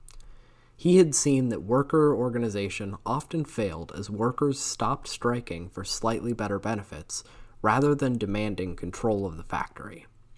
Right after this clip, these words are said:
The Bolsheviks were revolutionaries and believed that any sacrifice was acceptable if it furthered their own power. They were ideological extremists,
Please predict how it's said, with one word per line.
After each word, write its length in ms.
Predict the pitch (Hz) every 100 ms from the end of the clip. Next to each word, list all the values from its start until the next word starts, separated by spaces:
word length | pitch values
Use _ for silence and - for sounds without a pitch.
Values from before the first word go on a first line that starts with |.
| - - - - - - - - _
The 80 | -
Bolsheviks 640 | 123 170 185 170 165 -
were 120 | 123 104
revolutionaries 960 | 117 117 107 92 78 65 52 73 - -
and 200 | 120 110
believed 320 | 123 123 117
that 160 | 101 -
any 280 | 135 165 160
sacrifice 680 | 147 135 143 131 123 120
was 140 | - 98
acceptable 680 | 95 - 127 - 135 127 90
if 120 | -
it 140 | -
furthered 500 | - 120 120 120 113
their 220 | 87 -
own 240 | 92 92 87
power. 480 | - - - - - - - - - - - -
They 80 | 113
were 160 | 107 -
ideological 760 | 120 143 139 123 117 - 95
extremists, 880 | 95 - - 151 156 160 - - -